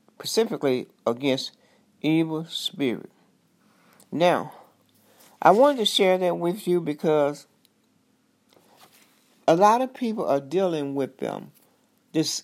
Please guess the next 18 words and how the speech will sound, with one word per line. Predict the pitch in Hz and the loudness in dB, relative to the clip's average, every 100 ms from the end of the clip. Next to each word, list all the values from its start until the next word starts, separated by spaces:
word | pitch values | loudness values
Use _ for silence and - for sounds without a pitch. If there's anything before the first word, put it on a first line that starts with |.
| _ | _
incubus | 165 170 170 170 170 - | -6 -4 -2 -2 -4 -10
and | 135 147 | -6 -4
this | 151 | -4
succubus. | - - 127 123 117 _ _ - - | -6 -8 -8 -12 -16 _ _ -20 -6
And | 196 | 0
it | 247 247 | 0 -2
causes | - 240 247 240 190 185 | 0 2 2 0 -6 -6
you | 180 | -6
to | 170 185 | -6 -6
be | 151 143 | -4 -2
ashamed. | 131 - 185 151 151 | 0 0 0 -2 -2
Who | 214 | -2
wanna | 269 262 180 160 | -2 0 0 0
go | 160 160 | 0 -2
up | 147 | -2
and | 139 | -8
tell | - 156 143 | -4 -2 -2
someone, | - 131 135 127 120 123 | -4 -6 -2 -4 -4 -10